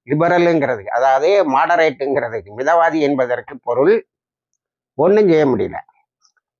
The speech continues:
பொருளாதார தடைக்கு மேல் தடையை போட்டு அவர்களுடைய அணு ஆயு-,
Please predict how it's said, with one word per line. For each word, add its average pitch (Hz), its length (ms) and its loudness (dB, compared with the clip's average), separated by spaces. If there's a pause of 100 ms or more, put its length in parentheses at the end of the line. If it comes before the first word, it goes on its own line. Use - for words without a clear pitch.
(140)
பொருளாதார 190 720 4
தடைக்கு 175 460 -2
மேல் 185 280 0
தடையை 175 400 0
போட்டு 160 400 0
அவர்களுடைய 160 600 2
அணு 165 300 0
ஆயு-, 170 420 0